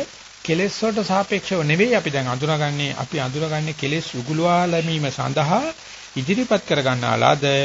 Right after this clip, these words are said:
ශ්‍රද්ධා, විරිය, සති, සමාධි, ප්‍රඥා කියන පහට සාපේක්ෂ කරලා අඳුනගන්න.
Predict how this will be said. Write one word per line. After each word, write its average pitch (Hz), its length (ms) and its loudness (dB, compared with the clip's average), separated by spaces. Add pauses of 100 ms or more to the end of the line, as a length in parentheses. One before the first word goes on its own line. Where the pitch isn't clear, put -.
(280)
ශ්‍රද්ධා, 147 540 0
විරිය, 170 280 0
සති, 151 280 -2
සමාධි, 165 400 -2
ප්‍රඥා 156 460 -4
කියන 170 240 -2
පහට 160 440 0
සාපේක්ෂ - 520 -4
කරලා - 220 -8
අඳුනගන්න. - 280 -14